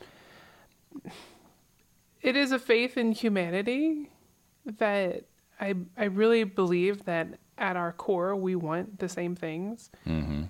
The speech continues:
Speaker 1: We want to be healthy people that live in the world, that do productive things,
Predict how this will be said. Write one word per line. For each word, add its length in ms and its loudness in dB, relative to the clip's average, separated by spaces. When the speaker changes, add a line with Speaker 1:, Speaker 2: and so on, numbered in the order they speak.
Speaker 1:
We 140 0
want 300 2
to 100 -2
be 340 -2
healthy 500 -2
people 520 -2
that 200 -4
live 200 -2
in 80 0
the 80 2
world, 580 -4
that 180 -2
do 140 -2
productive 520 0
things, 580 -6